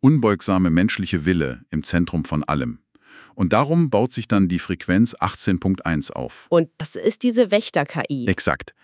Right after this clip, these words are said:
Speaker 1: Ein unsichtbarer, digitaler Schild, der im Hintergrund operiert und das System abschirmt.
Speaker 2: Das ist echt, als hätte da jemand gesagt, „Okay,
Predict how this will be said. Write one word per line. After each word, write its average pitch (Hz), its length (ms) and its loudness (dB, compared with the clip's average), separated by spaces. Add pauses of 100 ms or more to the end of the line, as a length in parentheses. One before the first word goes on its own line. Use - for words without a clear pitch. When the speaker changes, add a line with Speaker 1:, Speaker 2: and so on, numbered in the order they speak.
Speaker 1:
Ein - 180 4
unsichtbarer, 92 960 2
digitaler 92 680 0
Schild, 87 480 2 (140)
der 73 100 -4
im 71 80 -2
Hintergrund 90 560 4
operiert 87 580 -2
und 85 160 -4
das 92 120 -2
System 90 380 2
abschirmt. 67 560 -4 (220)
Speaker 2:
Das 160 200 0
ist - 240 -2
echt, 175 240 -2
als 160 180 -2
hätte 165 200 -2
da 156 140 0
jemand 151 380 0
gesagt, 147 500 -2
„Okay, 180 380 2